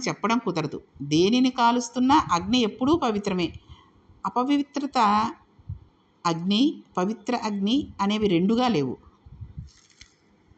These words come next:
అగ్ని ఎప్పుడూ పవిత్రమే కదండి. అందుకే పవిత్రమైన వస్తువులన్నిటినీ లెక్క పెడితే మొట్టమొదటి చెప్పగలిగినది అగ్ని, మిగిలినవి ఆ తర్వాత లెక్కలోకే వస్తాయి. అగ్నిహోత్రుడు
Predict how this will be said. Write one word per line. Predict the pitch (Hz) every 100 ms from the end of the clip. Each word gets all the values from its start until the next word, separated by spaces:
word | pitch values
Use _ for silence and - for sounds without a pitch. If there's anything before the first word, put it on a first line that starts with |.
| _ - - _ - - - _ _ _ -
అగ్ని | 165 185 202 339 285
ఎప్పుడూ | 208 - 294 359 349
పవిత్రమే | 214 196 175 156 147 - - _ _ -
కదండి. | 233 269 320 - - _ 170
అందుకే | 202 240 254 220 -
పవిత్రమైన | 185 254 - 294 294 294
వస్తువులన్నిటినీ | 262 233 269 269 214 233 254 269 269
లెక్క | 202 220
పెడితే | 226 220 247 190 220 - - - -
మొట్టమొదటి | 190 - - 330 339 339 320
చెప్పగలిగినది | 254 254 240 226 214 277 -
అగ్ని, | 147 165 156 - _ _ -
మిగిలినవి | 214 233 302 381 392
ఆ | 185 196
తర్వాత | 220 247 247 247
లెక్కలోకే | 220 - 214 208
వస్తాయి. | 247 165 - 143 - _ _ _
అగ్నిహోత్రుడు | 170 165 214 269 285 277 233 185